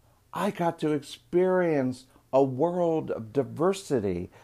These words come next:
that I had only read about in East Central Indiana. I was in. And we were walking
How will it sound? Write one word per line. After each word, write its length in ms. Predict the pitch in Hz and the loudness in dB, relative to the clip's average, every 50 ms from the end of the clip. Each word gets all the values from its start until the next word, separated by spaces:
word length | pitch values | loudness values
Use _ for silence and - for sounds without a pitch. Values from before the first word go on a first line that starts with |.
| - - - | -20 -4 2
that 160 | 143 151 165 | 4 6 6
I 200 | 165 165 175 175 | 8 6 6 4
had 200 | 160 151 156 156 | 4 4 4 6
only 380 | 160 156 170 170 170 165 165 - - | 6 6 4 4 2 2 2 -2 -4
read 480 | - 107 - - 190 269 294 277 269 | -8 -8 -8 0 4 6 8 8 8
about 580 | 277 185 - - 110 - - - - - - - _ _ _ _ _ _ - | 6 6 6 4 4 4 2 -6 -12 -20 -20 -20 _ _ _ _ _ _ -6
in 180 | - 101 98 98 | -2 -2 -2 -2
East 300 | 95 92 90 - - - | -4 -6 -8 -12 -8 -4
Central 380 | 107 95 87 87 - 87 82 | -2 -2 -2 -2 -4 -6 -6
Indiana. 480 | 85 85 80 73 67 60 - - - - _ _ _ _ _ _ _ _ _ _ _ _ _ _ _ _ _ _ _ _ _ _ _ _ _ _ _ _ _ _ _ _ _ _ _ _ _ _ - | -6 -8 -10 -10 -12 -14 -16 -20 -20 -20 _ _ _ _ _ _ _ _ _ _ _ _ _ _ _ _ _ _ _ _ _ _ _ _ _ _ _ _ _ _ _ _ _ _ _ _ _ _ -6
I 180 | - 143 165 | -4 -2 -2
was 260 | 147 101 92 87 - - | 0 0 -2 -2 -4 -6
in. 320 | 117 117 101 87 80 - - - _ _ _ _ _ _ _ _ _ _ _ _ _ _ _ _ _ _ _ _ _ _ _ _ _ _ _ - - - - | -6 -6 -6 -8 -10 -14 -18 -20 _ _ _ _ _ _ _ _ _ _ _ _ _ _ _ _ _ _ _ _ _ _ _ _ _ _ _ -20 -20 -4 0
And 140 | 151 160 160 | 2 6 8
we 120 | 175 175 | 8 8
were 240 | 165 165 160 160 160 | 6 6 4 2 2
walking 800 | 151 143 160 175 185 185 - - 160 143 131 117 107 101 98 | 4 6 8 8 8 6 4 2 -2 0 0 0 0 -2 -4